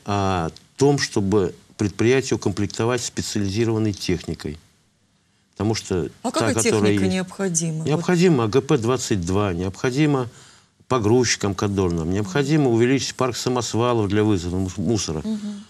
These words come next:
Speaker 1: Мы должны понимать, что общежитие находится у нас в восьми районах города, то есть большой
Speaker 2: Да
Speaker 1: достаточно
Speaker 2: почти во
Speaker 1: разброс.
Speaker 2: всех районах,
Speaker 1: Да,
Speaker 2: кстати,
Speaker 1: нам
Speaker 2: да.
Speaker 1: надо доставлять аварийные бригады,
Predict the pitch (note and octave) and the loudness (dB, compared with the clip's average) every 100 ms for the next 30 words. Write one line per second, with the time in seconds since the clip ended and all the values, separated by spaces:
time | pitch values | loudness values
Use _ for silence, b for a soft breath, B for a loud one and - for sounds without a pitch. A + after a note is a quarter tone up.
0 | _ - A#2 C#3 C#3 D3 C#3 C3+ D#3+ F3 | _ -4 0 2 2 0 2 2 4 2
1 | - G2 - A#2 D#3 A2 G#2 G2+ - - | 0 -2 0 0 0 0 -2 0 -2 0
2 | A#2 A#2+ - G#2+ G#2+ C3+ B2 A#2+ B2 A2+ | -2 -2 -2 0 2 2 2 2 2 0
3 | A2 G2 E2 - E2 F#2+ G2+ C3+ G#2+ - | 0 -2 -2 -6 -2 0 2 0 0 0
4 | G#2+ G2+ A2 B2 B2 B3 B3+ - A#3 F3 | -2 0 2 2 2 2 2 2 2 0
5 | F3+ F3+ E3+ D#3+ D#3+ - G#2+ - E3+ D3 | -2 -2 0 -2 -2 0 0 0 -2 0
6 | C3 C#3+ B2+ G#2 - A#2 A#2 F#2+ A2+ C#3 | 2 2 2 0 0 0 2 2 2 2
7 | C3+ G2 D#2+ F2 E2 F2 D#2+ | 2 2 0 0 0 -2 -4